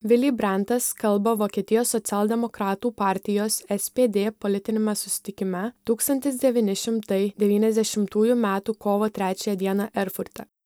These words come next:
Jo dešinėje – Rytų Vokietijos S P D pirmininkas Ibrahimas Böhme, kuris, kaip paaiškėjo, prieš pat paskutinius V D R rinkimus buvo Stasi informatorius. Antras.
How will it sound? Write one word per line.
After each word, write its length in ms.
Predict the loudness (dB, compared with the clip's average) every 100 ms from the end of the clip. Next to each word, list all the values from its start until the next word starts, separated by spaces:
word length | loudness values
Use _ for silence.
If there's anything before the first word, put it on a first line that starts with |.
| _
Jo 220 | 2 4
dešinėje – 720 | 6 4 4 4 6 4 4 -2 _ _ 2
Rytų 300 | 2 4 2
Vokietijos 760 | 2 0 -2 0 2 2 0 -2
S 240 | -2 -2
P 160 | 2 4
D 200 | 6 2
pirmininkas 800 | 0 0 0 -2 -2 -4 -6 -10 4
Ibrahimas 760 | 4 6 2 2 2 2 0
Böhme, 480 | 0 2 4 2 0 -6
kuris, 420 | _ 6 6 4 0
kaip 220 | -2 -2 0
paaiškėjo, 600 | 0 0 -4 -2 0 0 -4
prieš 240 | _ -2 -2
pat 160 | -2 0
paskutinius 720 | 0 -2 -4 0 0 0 -2 2
V 140 | 4
D 140 | 4 2
R 240 | 0 -2 -2
rinkimus 640 | -2 -2 0 -2 0 -2 -6 _
buvo 220 | 4 4 4
Stasi 440 | 0 -2 0 -2
informatorius. 1040 | 0 -2 0 -2 0 -2 -4 -8 -8 -12 -14 _ _ _ _
Antras. 640 | 0 0 0 -6 -6 -12